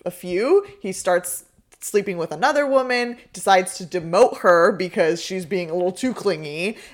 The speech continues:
and she ends up doing something, um, providing something to Jenny to kind of,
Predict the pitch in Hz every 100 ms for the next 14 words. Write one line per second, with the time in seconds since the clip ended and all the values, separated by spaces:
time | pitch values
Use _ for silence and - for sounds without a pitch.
0 | - 202 196 175 170 165 - 226 214 226
1 | 214 - 190 - - - 254 269 240 220
2 | 160 160 - 151 147 156 - 165 165 165
3 | 175 185 196 220 226 202 208 170 160 156
4 | 165 147 170 170 160 151 156 165 160 156
5 | 160 151 147 151 160